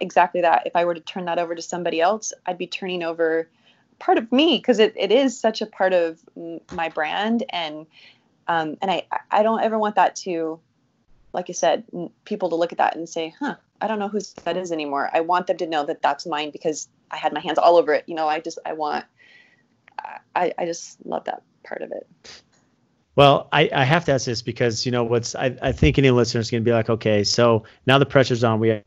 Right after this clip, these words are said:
Speaker 2: Randy, mom of five, you know, she's blogging, she's Instagram, she's doing her own photography, designer, you know, so how did, how has this evolved? Like, what's your background? Were you always into design? You know, is that natural to you?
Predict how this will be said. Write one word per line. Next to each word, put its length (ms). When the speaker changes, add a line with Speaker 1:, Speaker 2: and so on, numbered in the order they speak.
Speaker 2:
Randy, 300
mom 540
of 80
five, 640
you 80
know, 280
she's 200
blogging, 640
she's 240
Instagram, 680
she's 200
doing 180
her 60
own 80
photography, 840
designer, 640
you 100
know, 100
so 160
how 240
did, 340
how 140
has 80
this 180
evolved? 280
Like, 180
what's 180
your 120
background? 840
Were 120
you 180
always 420
into 320
design? 540
You 80
know, 120
is 100
that 180
natural 360
to 140
you? 300